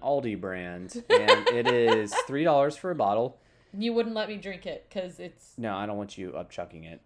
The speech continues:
Speaker 1: It's,
Speaker 2: <laughs>
Speaker 1: um, uh, it is, it is mighty tasty, and it goes down smooth, and I have zero complaints. Aldi's is great, fantastic brand. It's delicious.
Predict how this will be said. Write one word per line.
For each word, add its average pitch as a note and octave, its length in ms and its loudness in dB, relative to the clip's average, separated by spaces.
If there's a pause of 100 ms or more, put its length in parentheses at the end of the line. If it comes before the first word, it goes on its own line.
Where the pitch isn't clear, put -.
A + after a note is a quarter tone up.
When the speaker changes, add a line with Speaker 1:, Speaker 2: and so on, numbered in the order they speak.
(100)
Speaker 1:
It's, - 260 -8
Speaker 2:
<laughs> - 220 -12
Speaker 1:
um, G2 460 -2
uh, - 40 -2 (880)
it C3+ 380 0
is, E3+ 360 0
it C#3+ 120 -4
is C#3 140 -4
mighty B2 260 -4
tasty, A2+ 520 -8 (280)
and A2 400 -4
it A2 100 -2
goes B2 200 -2
down B2+ 180 -4
smooth, C3+ 400 -4
and A2 120 -10
I C#3 100 -4
have B2+ 180 -8
zero A2+ 240 -6
complaints. G2 480 -12
Aldi's D3+ 400 0
is - 100 -20
great, D#3+ 380 0 (680)
fantastic D3 640 -2
brand. B2 480 -4 (1000)
It's - 140 -20
delicious. D3 720 -2